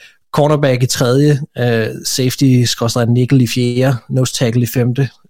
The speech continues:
en quarterback også i femte, og så en running back i syvende runde, som i McBride, som, som jeg sagtens tror også kunne ende med at få snaps i år, fordi hvis ikke Dalvin Cook bliver traded, så bliver han cuttet. Altså, jeg er ikke sikker på, at han er på holdet.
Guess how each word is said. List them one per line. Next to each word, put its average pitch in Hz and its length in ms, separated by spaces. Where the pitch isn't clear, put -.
en 117 160
quarterback 120 480
også 120 280
i 131 60
femte, 123 320
og 123 60
så 123 100
en 117 160
running 120 220
back 110 180
i - 20
syvende - 360
runde, 107 340
som 104 260
i 135 80
McBride, 113 560
som, 113 340
som 123 200
jeg 113 100
sagtens 120 340
tror 127 300
også 117 160
kunne 123 180
ende 123 120
med 131 60
at 117 60
få - 80
snaps 113 360
i 135 40
år, 113 260
fordi 110 340
hvis 120 140
ikke 127 180
Dalvin 113 260
Cook 120 180
bliver 120 140
traded, 113 300
så 117 120
bliver 123 140
han 110 100
cuttet. 107 420
Altså, 113 160
jeg 107 60
er 107 40
ikke 117 160
sikker 123 160
på, 127 100
at 113 100
han 113 80
er 117 40
på 123 120
holdet. 107 280